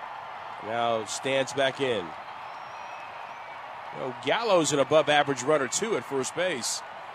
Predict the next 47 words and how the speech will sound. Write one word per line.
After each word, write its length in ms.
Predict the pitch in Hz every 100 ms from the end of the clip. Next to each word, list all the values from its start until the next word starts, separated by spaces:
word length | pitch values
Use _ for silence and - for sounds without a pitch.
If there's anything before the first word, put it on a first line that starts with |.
| - -
Steps 360 | - - 131 -
away 240 | 139 131
a 40 | 123
short 340 | - 139 123
lead. 260 | 113 110 143 - - -
Here 80 | 131
comes 240 | - 147 139
a 60 |
three 280 | - 147 135
oh. 220 | 120 147
He's 260 | 151 131 -
got 160 | 170
a 20 | 143
green 260 | 147 175
light, 180 | 170 165
pulls 160 | 175 180
another 180 | 190
ground 240 | 180 196 190 226
off 240 | 262 -
the 80 | 240
body 360 | 233 233 226
of 120 | 202 196
Wilson. 380 | 254 233 190 - - - -
Goes 220 | 247 240
to 100 | 214
second 400 | - 247 240 214
for 180 | 208 202
one. 380 | 202 262 233 220
They 140 | 208
get 260 | 233 254 220
the 80 |
force 400 | 185 226 226 -
there, 400 | - 233 180 175 165 - - -
but 120 | 170
in 140 | 214 247
to 80 | 196
score 340 | - 240 220
on 100 | 202
the 100 | 180
play 260 | - 190 185
is 140 | 165
White, 240 | 170 208 185
and 140 | 165
we're 80 | 139
tied 360 | - 196 185
at 80 | 156
four. 400 | - 160 143 95